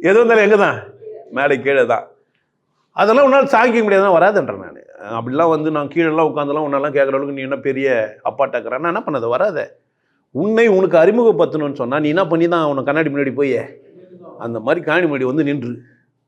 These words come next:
உட்காந்துக்கோ, பேசு. "ஐயா நான் யாரு என்னான்னு சொல்றேன்." அதுதான் நீ வீடியோவிலே சொல்லிட்டு போயிட. என்னத்த? ஒரு ஒருத்தனும் ஒரு ஒரு மாதிரி இருக்கிறீங்க, எல்லாம் ஒரே மாதிரியா இருக்கிறீங்க. நீ யாருன்னு நான் சாதாரணமா சொல்ல முடியும் இல்ல?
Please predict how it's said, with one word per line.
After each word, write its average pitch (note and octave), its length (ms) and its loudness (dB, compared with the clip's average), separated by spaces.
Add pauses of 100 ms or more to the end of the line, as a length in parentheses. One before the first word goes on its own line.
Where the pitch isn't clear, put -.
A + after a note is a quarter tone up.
(120)
உட்காந்துக்கோ, C#3 540 -4 (400)
பேசு. - 460 -10 (360)
"ஐயா A#2 140 -2
நான் A2+ 220 -6
யாரு G#2+ 300 -6 (180)
என்னான்னு F2+ 480 -18 (140)
சொல்றேன்." - 440 -20 (1160)
அதுதான் A3 400 0
நீ A3 80 2
வீடியோவிலே B3 500 4
சொல்லிட்டு A#3 400 2
போயிட. F3 380 2 (960)
என்னத்த? D3+ 340 -2 (1000)
ஒரு E3+ 300 2
ஒருத்தனும் F#3 220 -2
ஒரு E3+ 120 2
ஒரு E3+ 80 2
மாதிரி D#3+ 280 0
இருக்கிறீங்க, C#3 140 -4
எல்லாம் D3+ 200 0
ஒரே D3+ 160 0
மாதிரியா C#3+ 340 -4
இருக்கிறீங்க. A#2+ 240 -8
நீ B2 100 -8
யாருன்னு C3 440 -4
நான் A2 60 -10
சாதாரணமா B2+ 340 -4
சொல்ல B2+ 240 -10
முடியும் B2 260 -18 (1000)
இல்ல? F3 440 -2